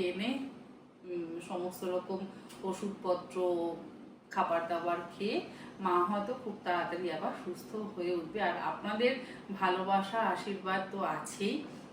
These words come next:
এটা জানি। আপনাদের শুভকামনা আমার মায়ের সাথে, আমার সাথে আছে। তো সকলের শুভকামনায় মা হয়তো তাড়াতাড়ি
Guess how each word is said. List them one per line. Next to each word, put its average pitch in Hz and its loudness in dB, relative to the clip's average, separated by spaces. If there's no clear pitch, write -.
এটা 175 0
জানি। 175 0
আপনাদের 170 -4
শুভকামনা 170 0
আমার 160 -2
মায়ের 165 -2
সাথে, 185 -4
আমার 165 -2
সাথে 175 -6
আছে। 160 -4
তো 170 0
সকলের 220 4
শুভকামনায় 214 2
মা 185 6
হয়তো 190 2
তাড়াতাড়ি 170 0